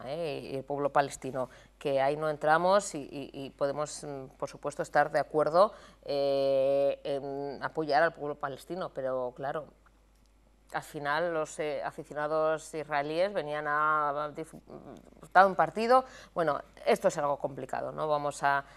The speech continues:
entrar más a valorar porque, claro, pues, eh, no sabemos quién empezó, quién provocó, ahí están las imágenes, si fueron los manifestantes, eh, para defender el, eh, al pueblo palestino, si fueron los israelíes los de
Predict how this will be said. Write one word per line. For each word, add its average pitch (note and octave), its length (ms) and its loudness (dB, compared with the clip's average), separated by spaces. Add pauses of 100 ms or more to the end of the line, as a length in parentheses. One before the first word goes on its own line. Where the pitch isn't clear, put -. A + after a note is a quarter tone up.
(140)
entrar D3 420 2
más C#3+ 240 -4
a C#3 240 2
valorar C#3 560 2
porque, B2+ 300 -6
claro, B2 240 -8
pues, - 320 -10
eh, C3+ 420 -2
no C#3 80 -8
sabemos C#3+ 320 -8
quién C#3+ 260 -6
empezó, C#3+ 520 2
quién E3+ 140 -4
provocó, A3+ 640 4 (240)
ahí D3 120 -6
están C#3+ 180 -4
las C3 160 -4
imágenes, A#3 720 2
si D#3 320 -4
fueron D3 240 -6
los C#3+ 80 -6
manifestantes, D3 840 -2 (320)
eh, D3 1300 2
para D3+ 220 4
defender D3 340 -6
el, D3+ 240 -4
eh, D3 180 0
al C#3 180 -2
pueblo D3+ 260 -2
palestino, B3+ 840 4
si F#3+ 140 -8
fueron D#3+ 240 -4
los D3+ 180 -2
israelíes D#3 600 0
los D3 180 0
de D3+ 200 0